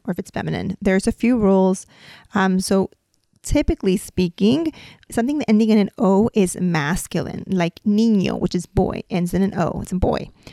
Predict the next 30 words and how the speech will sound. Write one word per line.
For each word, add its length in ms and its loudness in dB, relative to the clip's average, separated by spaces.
Or 240 4
niña, 760 2
which 180 -2
ends 200 2
in 80 2
an 100 -2
A, 220 0
would 160 0
be 280 -2
feminine. 360 -2
That's 260 -8
a 100 2
girl. 460 -2
It's 120 -16
a 60 -20
child 580 -2
who's 120 -8
a 100 -2
girl. 320 -12
Now, 320 4
there 160 2
are 180 2
exceptions 680 -4
to 120 -6
this. 280 -6
So 540 0
nouns 720 0
ending 500 2
in 180 0
an 160 0